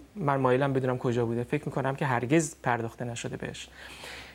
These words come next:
این که یه اشارات کلی که به هر حال یه چیزی از خاک ایران در دست عراق میمونه، اینها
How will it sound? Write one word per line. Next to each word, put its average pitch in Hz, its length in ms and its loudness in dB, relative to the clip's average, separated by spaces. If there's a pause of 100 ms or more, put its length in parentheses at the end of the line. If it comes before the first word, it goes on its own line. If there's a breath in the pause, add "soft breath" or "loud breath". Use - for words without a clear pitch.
(140 loud breath)
این 240 140 6
که 226 100 6
یه 185 180 8
اشارات 165 520 6
کلی 165 600 6
که 135 360 4
به 135 80 2
هر 139 180 4
حال 151 220 4
یه 147 80 6
چیزی 143 300 2
از 135 160 4
خاک 135 240 0
ایران 127 260 4
در 127 120 4
دست 123 300 2
عراق 127 260 2
میمونه، 131 240 2
اینها 185 240 6